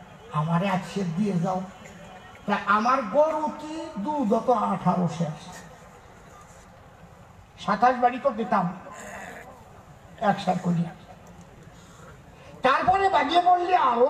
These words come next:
দুই চার সের দিতি অত। যখন কুমি আসতো, ওই কলের তলে নিয়ে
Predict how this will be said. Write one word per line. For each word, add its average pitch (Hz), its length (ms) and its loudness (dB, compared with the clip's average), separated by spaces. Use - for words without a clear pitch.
দুই 339 220 2
চার 277 120 2
সের 240 320 2
দিতি 240 300 0
অত। 180 180 2
যখন 262 260 2
কুমি 359 280 -4
আসতো, 254 380 4
ওই 180 80 0
কলের 240 360 2
তলে 269 220 4
নিয়ে 262 320 -2